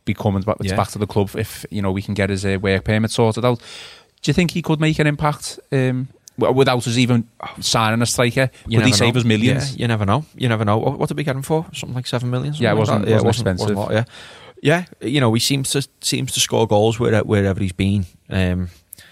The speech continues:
Speaker 2: don't think he's had much luck with injuries as well, uh, which hasn't been great for him. But, you know, when he has played, he's played well. So he's an unknown quantity, really.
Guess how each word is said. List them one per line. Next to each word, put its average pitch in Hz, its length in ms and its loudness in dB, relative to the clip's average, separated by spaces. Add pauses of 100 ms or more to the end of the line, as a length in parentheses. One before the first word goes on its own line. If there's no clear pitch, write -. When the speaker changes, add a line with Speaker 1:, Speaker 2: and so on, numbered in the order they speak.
(300)
Speaker 2:
don't 90 160 -8
think 92 160 -4
he's 90 80 -4
had 87 140 -2 (100)
much 92 240 -4
luck 87 120 -6
with 82 120 -4
injuries 82 420 -4
as 80 80 -6
well, 82 220 -4 (320)
uh, 87 140 -4
which 80 160 -8
hasn't 80 220 -8
been 80 100 -6
great 80 200 -6
for 82 220 -4
him. 80 140 -4
But, 82 180 -4 (460)
you 80 80 -8
know, 80 100 -6
when 80 140 -4
he 80 60 -4
has 78 120 -8
played, 82 260 -8
he's 80 120 -10
played 82 260 -6
well. 85 200 -6 (240)
So 87 300 -4 (1040)
he's 92 280 -2
an 92 100 2
unknown 92 300 2
quantity, 101 400 -2
really. 98 300 0